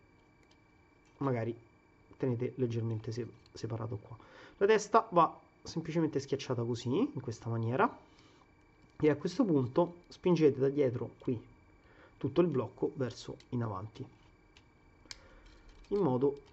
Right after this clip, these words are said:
da formare il frontale della tua ambulanza. Continuate a spingere, qua allargate leggermente, perché questi, i due perni che sono qui devono incastrarsi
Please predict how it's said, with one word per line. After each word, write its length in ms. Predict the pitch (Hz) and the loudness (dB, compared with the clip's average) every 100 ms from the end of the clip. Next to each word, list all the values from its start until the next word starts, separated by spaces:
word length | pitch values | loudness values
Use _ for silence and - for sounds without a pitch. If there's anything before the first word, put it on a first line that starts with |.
| - | -2
da 100 | 151 | 4
formare 400 | 180 165 139 123 | 6 6 4 2
il 80 | 117 | 0
frontale 400 | 151 151 147 123 | 0 2 4 4
della 180 | 131 | 4
tua 120 | 156 185 | 4 4
ambulanza. 480 | 226 190 127 - | 4 4 4 2
Continuate 380 | 131 135 156 131 | -2 0 0 0
a 20 | |
spingere, 560 | 165 - 156 135 160 185 | 0 0 0 4 4 2
qua 140 | 185 | 2
allargate 420 | 131 131 131 135 120 | 2 4 4 2 4
leggermente, 560 | 131 175 165 127 120 | 2 2 2 0 0
perché 240 | 123 - 131 | -2 0 -2
questi, 320 | 143 - 147 | -2 -4 -4
i 40 | |
due 140 | 131 147 | 4 6
perni 320 | 139 117 123 | 6 4 0
che 80 | 131 | -2
sono 280 | - 170 | 0 0
qui 200 | 190 135 | 0 -2
devono 300 | 123 120 120 | -2 -2 0
incastrarsi 760 | 117 117 131 - 110 107 - 120 | -4 -4 -10 -8 -12 -12 -10 -12